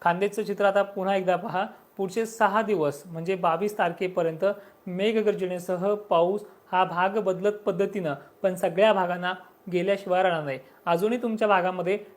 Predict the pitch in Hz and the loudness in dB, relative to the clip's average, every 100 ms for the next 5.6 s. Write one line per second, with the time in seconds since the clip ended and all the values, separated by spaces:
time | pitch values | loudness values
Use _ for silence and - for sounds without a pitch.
0 | - 165 170 208 208 202 196 214 220 220 | -4 0 2 2 0 -6 0 0 0 -2
1 | - - 185 214 208 165 190 220 190 165 | -18 -4 0 4 2 4 4 6 6 4
2 | 165 196 - - 185 175 180 185 185 202 | 2 -6 -10 0 0 2 -2 -4 0 0
3 | 196 - 170 170 180 190 175 165 165 226 | 0 2 2 2 -2 -4 -2 -4 -4 -8
4 | - - 185 185 208 208 175 185 196 202 | -8 -8 -8 -6 -6 -4 2 2 2 -2
5 | 190 170 170 170 151 143 | -2 -2 -4 -4 -4 -4